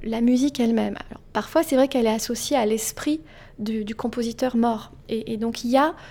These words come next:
euh, une forme de fascination pour la dimension de possession.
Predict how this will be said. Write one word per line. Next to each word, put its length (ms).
euh, 280
une 140
forme 400
de 140
fascination 800
pour 260
la 140
dimension 560
de 180
possession. 640